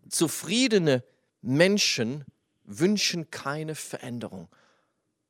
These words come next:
Und wir Deutschen waren zufrieden in dem, wo wir waren. Das Interessante ist, denn diese Menschen, die mögen das nicht, weil sie ihre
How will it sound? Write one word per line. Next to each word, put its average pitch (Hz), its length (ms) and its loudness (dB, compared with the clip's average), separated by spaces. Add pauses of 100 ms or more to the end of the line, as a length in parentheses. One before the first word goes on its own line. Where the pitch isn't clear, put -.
Und 101 140 -12
wir 120 80 0
Deutschen 147 540 0 (500)
waren 139 400 -2
zufrieden - 580 -6
in 127 200 -2
dem, 135 200 -2
wo 120 140 -6
wir 123 160 -2
waren. 107 340 -6 (640)
Das 113 160 2
Interessante 135 520 0
ist, - 300 -2 (520)
denn 127 260 -2
diese 208 340 0
Menschen, 147 640 -2 (1200)
die 127 100 2
mögen 196 360 4
das 107 220 0
nicht, 123 260 -6
weil 165 200 -2
sie 165 160 -4
ihre 175 440 -4